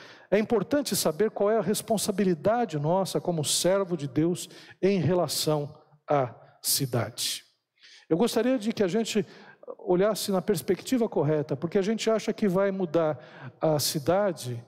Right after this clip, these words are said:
elegendo ímpios para cuidar da cidade, né? A gente acha que vai transformar ele, ele através da via política, né?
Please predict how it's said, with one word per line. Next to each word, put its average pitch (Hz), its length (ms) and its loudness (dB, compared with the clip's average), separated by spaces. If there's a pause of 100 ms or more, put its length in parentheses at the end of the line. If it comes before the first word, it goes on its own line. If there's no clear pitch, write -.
(260)
elegendo 190 560 2
ímpios 175 680 -2 (120)
para 170 160 2
cuidar 156 320 0
da 147 120 -2
cidade, 131 720 -4 (840)
né? 156 180 2 (460)
A 131 40 -10
gente 165 240 2
acha 196 260 0
que 180 140 -2
vai 147 420 0 (240)
transformar 175 680 2
ele, 175 180 -2
ele 175 260 0
através 165 420 0
da 170 100 0
via 156 180 0
política, 160 600 -2 (840)
né? 190 200 2